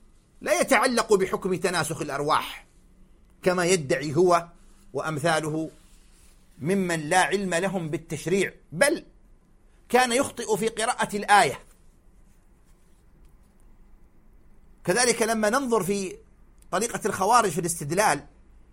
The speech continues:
في تكفيرهم في مسألة الحكم بغير ما أنزل الله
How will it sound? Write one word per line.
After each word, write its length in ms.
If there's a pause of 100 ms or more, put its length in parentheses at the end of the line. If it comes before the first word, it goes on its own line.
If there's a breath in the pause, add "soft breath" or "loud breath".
(760)
في 140
تكفيرهم 760 (1120)
في 120
مسألة 480
الحكم 340
بغير 340
ما 160
أنزل 240
الله 240